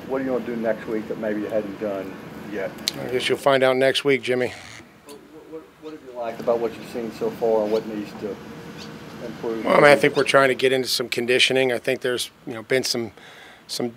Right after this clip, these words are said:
Speaker 2: some days with some heat. Um, you know, we saw us move down here into the red zone, the high red,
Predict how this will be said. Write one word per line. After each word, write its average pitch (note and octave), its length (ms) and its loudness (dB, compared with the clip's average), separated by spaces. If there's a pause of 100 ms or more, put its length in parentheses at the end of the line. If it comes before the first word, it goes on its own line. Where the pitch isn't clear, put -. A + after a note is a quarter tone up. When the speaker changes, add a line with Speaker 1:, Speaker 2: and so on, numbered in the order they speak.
(120)
Speaker 2:
some B2 220 -6
days C3+ 360 8
with C3 140 2
some A2 160 0
heat. D3+ 340 0 (480)
Um, A2 640 -10 (1000)
you B2 80 -2
know, B2 100 0
we B2 80 0
saw B2+ 240 6
us B2 160 2
move C3 160 2
down B2+ 240 4
here B2+ 160 4
into B2 140 -2
the A#2+ 100 -2
red B2 240 0
zone, B2+ 260 0
the A2+ 100 -4
high B2 180 2
red, B2 400 0